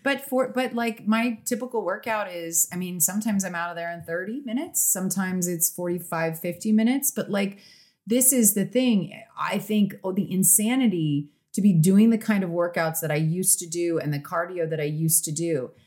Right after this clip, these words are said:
and having better results, a better time at the gym, because it's engaging my mind,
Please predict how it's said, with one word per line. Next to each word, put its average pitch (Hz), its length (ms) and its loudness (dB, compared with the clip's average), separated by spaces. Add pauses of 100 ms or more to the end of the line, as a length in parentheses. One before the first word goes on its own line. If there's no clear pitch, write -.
(220)
and 190 140 4
having 175 720 0
better 214 280 6
results, 175 760 0 (260)
a 196 80 4
better 262 320 4
time 254 600 2
at 214 200 0
the 226 60 2
gym, 226 320 6
because 208 300 6
it's 196 140 0
engaging 190 840 2
my 160 200 0
mind, 151 600 2